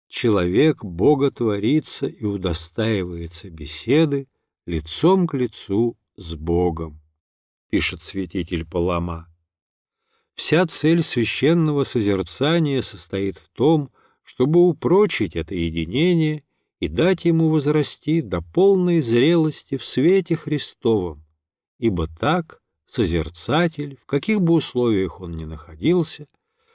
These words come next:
всегда остаётся в божественном созерцании. Если такое постижение не входит полностью в жизнь человека,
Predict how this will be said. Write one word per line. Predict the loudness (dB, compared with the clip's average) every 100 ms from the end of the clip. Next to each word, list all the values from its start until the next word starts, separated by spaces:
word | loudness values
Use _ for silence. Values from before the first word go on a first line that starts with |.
| _
всегда | -6 -2 2 2 0
остаётся | 0 0 2 0 -2 -4
в | -2
божественном | -2 -2 0 0 0 -6 -10 -8 -10 -14
созерцании. | _ -2 0 -2 -4 -12 -6 -4 -4 -8 -16 -20 _ _ _ _ _ _ _ _ _ _ _ _ _ _ _ -2
Если | 0 2 2
такое | 0 -4 2 4 4
постижение | 2 -6 -4 -2 0 2 2 0 0 0
не | 0
входит | -2 -4 -2 2 4 2 -2
полностью | _ 2 2 2 -2 -8 -2 0
в | 0
жизнь | 0 0 0 -2 -8
человека, | -4 -4 -2 -2 0 0 -2 -8 -20